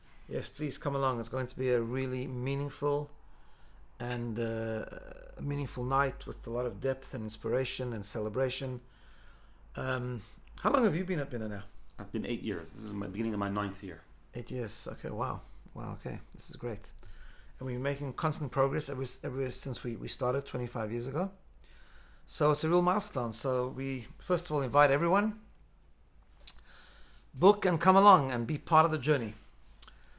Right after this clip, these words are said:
Speaker 1: Um, what we're gonna try and do for the next number of sessions is we're gonna try and tackle a question each week. So before we start today's question, I wanna just extend an invitation to everyone.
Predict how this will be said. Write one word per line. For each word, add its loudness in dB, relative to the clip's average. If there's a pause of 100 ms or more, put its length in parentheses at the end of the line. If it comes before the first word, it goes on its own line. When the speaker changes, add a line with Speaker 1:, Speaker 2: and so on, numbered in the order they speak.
(640)
Speaker 1:
Um, 8 (380)
what 8
we're 4
gonna 8
try 6
and 2
do 2 (1000)
for -10
the -4
next -6 (340)
number 0
of -4
sessions -2
is -2
we're -8
gonna -4
try -2
and -2
tackle 0
a -2
question 0
each -6
week. -4 (580)
So -2
before 6
we 10
start 4
today's 6
question, -2
I 0
wanna 0 (140)
just -4
extend -2
an -4
invitation -2
to 0
everyone. 2